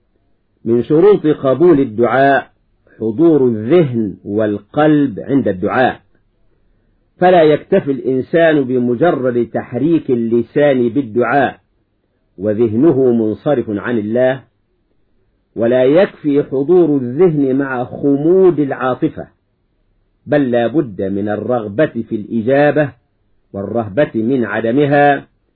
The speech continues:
واستحضار عظمة الله سبحانه. ويؤكد هذا ما جاء في نهاية الآيات التي ذكرت دعاء أيوب وذي النون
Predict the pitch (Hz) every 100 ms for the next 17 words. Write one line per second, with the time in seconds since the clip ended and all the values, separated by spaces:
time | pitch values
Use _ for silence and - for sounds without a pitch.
0 | _ _ 92 92 - 104 98 143 143 120
1 | 98 113 107 98 95 101 135 113 92 92
2 | - 131 113 87 _ _ _ _ _ _
3 | _ _ _ _ _ _ 95 110 127 208
4 | - 180 175 175 185 180 170 175 170 -
5 | _ _ 117 113 113 151 170 131 135 131
6 | 127 127 135 175 175 147 139 139 127 131
7 | 135 143 165 143 95 _ _ _ _ _
8 | _ 101 117 135 127 117 156 170 113 98
9 | 87 95 101 104 120 120 120 120 120 147
10 | 170 110 - _ _ _ - 104 107 131
11 | 131 143 175 120 87